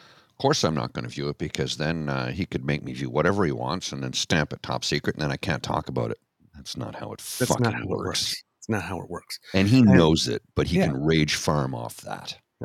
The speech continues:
Speaker 2: Well, now he's got a different problem. Because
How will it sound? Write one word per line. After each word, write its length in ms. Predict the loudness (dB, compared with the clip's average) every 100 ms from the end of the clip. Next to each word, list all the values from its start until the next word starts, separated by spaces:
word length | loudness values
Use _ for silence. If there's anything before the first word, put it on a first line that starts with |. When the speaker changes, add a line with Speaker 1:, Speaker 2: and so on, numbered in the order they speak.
| -4
Speaker 2:
Well, 140 | 0
now 180 | 2 2
he's 140 | 2 2
got 140 | 0
a 40 |
different 320 | 0 -2 -4 -8
problem. 380 | -8 -8 -18 _ _ _ _ _ _ _ _ _ _ _ _ _ _ _ _ _ _
Because 360 | -2 0 0